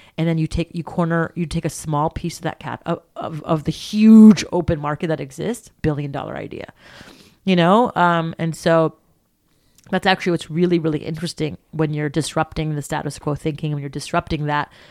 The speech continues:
through the lens of innovation and using through the lens of business. I think, you know, there's just a huge opportunity to, to,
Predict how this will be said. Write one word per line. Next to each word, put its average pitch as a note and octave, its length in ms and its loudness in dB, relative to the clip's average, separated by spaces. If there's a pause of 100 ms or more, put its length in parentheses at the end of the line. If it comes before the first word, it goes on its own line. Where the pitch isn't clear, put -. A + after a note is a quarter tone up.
(200)
through E3+ 120 4
the D#3 80 8
lens D3 300 0
of D3 100 4
innovation D3 580 0
and C#3 140 -4
using C#3+ 220 -8
through D3 220 -8
the C#3 60 -8
lens D3 180 -4
of - 200 -8
business. D3+ 640 -4 (440)
I D3 100 0
think, D3+ 340 -4 (420)
you E3 80 -2
know, D#3 140 2
there's D3+ 320 -4
just - 360 -10
a - 60 -14
huge F#3 680 0
opportunity D3+ 560 -6
to, - 160 -10
to, D3 340 -2